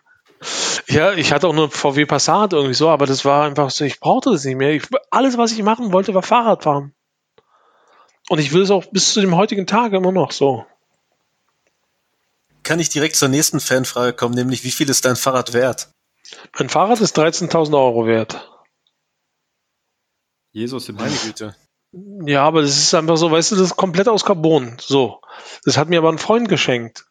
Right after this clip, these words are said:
Speaker 1: So, das ist einfach, das ist aber das, das, was ich, was es wert sein könnte.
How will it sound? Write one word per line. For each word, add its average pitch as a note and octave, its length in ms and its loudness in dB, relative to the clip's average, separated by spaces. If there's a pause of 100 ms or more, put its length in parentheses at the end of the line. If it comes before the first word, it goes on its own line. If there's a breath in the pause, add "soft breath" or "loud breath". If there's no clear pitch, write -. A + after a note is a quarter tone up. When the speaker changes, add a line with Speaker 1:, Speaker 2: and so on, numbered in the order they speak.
Speaker 1:
So, F#3+ 240 0
das D3+ 100 -2
ist C3 140 -2
einfach, D#3 260 -2 (300)
das D3 180 -4
ist D#3+ 140 -4
aber F3 180 2
das, E3 240 -2 (160)
das, F#3+ 440 -2 (120)
was D#3+ 220 2
ich, F3 260 -8
was E3 280 0
es D#3 120 -6
wert F#3+ 180 2
sein F3+ 220 0
könnte. E3 540 -2